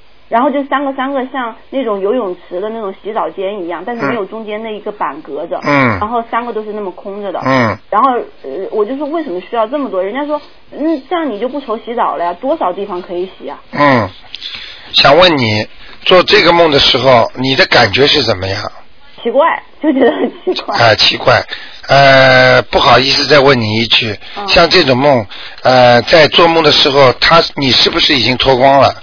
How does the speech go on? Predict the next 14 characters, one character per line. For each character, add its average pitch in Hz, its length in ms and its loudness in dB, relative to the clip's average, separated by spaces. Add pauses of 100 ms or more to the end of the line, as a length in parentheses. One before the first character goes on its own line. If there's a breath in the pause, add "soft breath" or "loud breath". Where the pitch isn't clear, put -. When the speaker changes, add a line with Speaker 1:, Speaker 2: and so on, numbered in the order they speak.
(440)
Speaker 1:
没 214 240 -6
有 269 100 -2
啊。 175 240 -4 (200)
Speaker 2:
没 160 180 4
有 131 160 6
是 110 100 0
吧？ 95 300 0 (160)
Speaker 1:
哦。 202 160 0 (140)
Speaker 2:
好， - 360 2
我 123 80 2
告 147 200 4
诉 120 120 0
你 110 140 -4
啊， 104 320 0